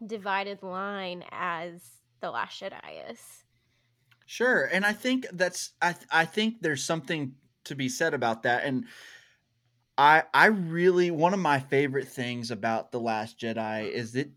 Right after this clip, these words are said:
Speaker 2: it honestly is the movie that taught me that wrestling with a movie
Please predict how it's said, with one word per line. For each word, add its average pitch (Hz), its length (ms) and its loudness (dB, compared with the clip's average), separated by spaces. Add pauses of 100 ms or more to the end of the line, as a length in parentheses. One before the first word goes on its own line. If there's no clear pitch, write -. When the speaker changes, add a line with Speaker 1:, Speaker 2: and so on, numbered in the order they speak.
(460)
Speaker 2:
it 185 160 2
honestly 269 520 -2
is 156 180 0
the 156 80 -4
movie 165 360 -2
that 135 260 -4
taught 170 480 -4
me 104 400 -6 (280)
that 135 220 -2
wrestling 123 720 -4
with 117 200 -6
a 117 60 -4
movie 113 560 -4